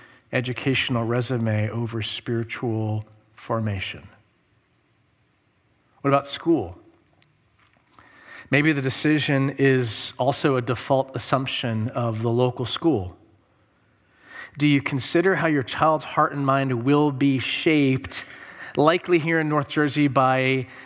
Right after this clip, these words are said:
the majority of teachers, administrators, and coaches who do not support a biblical worldview? Many of whom will work and speak actively against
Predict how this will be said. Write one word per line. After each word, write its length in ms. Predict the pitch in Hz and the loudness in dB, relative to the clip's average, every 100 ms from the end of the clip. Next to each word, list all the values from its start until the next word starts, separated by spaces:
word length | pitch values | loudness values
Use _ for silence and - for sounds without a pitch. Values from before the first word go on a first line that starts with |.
| - | -2
the 100 | 131 | 0
majority 400 | 131 147 151 151 | 2 2 2 2
of 100 | - | -2
teachers, 800 | - 160 147 156 147 143 127 - | 0 -2 0 2 2 2 -2 -2
administrators, 680 | 135 147 139 - 139 139 127 | 0 0 0 0 2 2 0
and 140 | 123 | -4
coaches 680 | - 156 147 143 127 123 - | 0 0 0 0 2 0 -4
who 640 | - 143 131 127 123 120 - - - _ _ 120 | -4 0 2 2 2 0 -6 -20 -20 _ _ 0
do 200 | 143 151 | 2 4
not 400 | 143 156 175 - | 4 4 2 -2
support 460 | - - - 151 | -8 -6 0 2
a 60 | 135 | 2
biblical 840 | 135 127 127 131 127 117 110 - 127 | 0 0 -2 0 0 0 -2 -8 -2
worldview? 480 | 120 101 101 82 87 _ _ _ _ _ _ _ _ _ _ _ _ - | -2 -2 -6 -8 -12 _ _ _ _ _ _ _ _ _ _ _ _ 0
Many 220 | 160 175 | 2 2
of 80 | 139 | 2
whom 420 | 165 160 151 143 - - - | 0 2 2 -2 -6 -12 0
will 280 | 160 147 139 | 2 2 2
work 460 | 156 156 156 - | 4 2 0 -6
and 100 | 143 | -4
speak 500 | 131 - - 151 - - | -2 -2 2 2 2 0
actively 720 | 156 165 - 147 127 139 139 | 0 0 -4 -4 2 2 4
against 840 | 127 120 147 180 151 - - - | 2 0 0 0 -4 -4 -4 -6